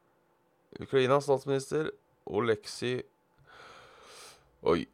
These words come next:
eh, Goncharuk har søkt avskjed etter et lydklipp offentlig der han skal ha kritis-, kritisert, eh, president, eh,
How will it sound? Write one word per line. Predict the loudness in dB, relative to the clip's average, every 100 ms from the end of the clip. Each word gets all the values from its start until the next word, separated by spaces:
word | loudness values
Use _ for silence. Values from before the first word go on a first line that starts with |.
| _ _ _ _
eh, | 6 10 10
Goncharuk | 10 6 8 10 10 6 0 -8 -6 -4 -4 -6 -4
har | 2 2 2
søkt | 2 2 6 6
avskjed | 6 4 4 4 2 -4 -6 -4
etter | -2 -2
et | 0
lydklipp | -2 0 -4 -2 -2
offentlig | -2 0 0 2
der | 4 2
han | 0
skal | 2 0
ha | 2 0
kritis-, | 0 -2 -8 -8
kritisert, | -6 0 2 2 -2 _ -2
eh, | 0 2
president, | 2 2 2 -2
eh, | 0 2 2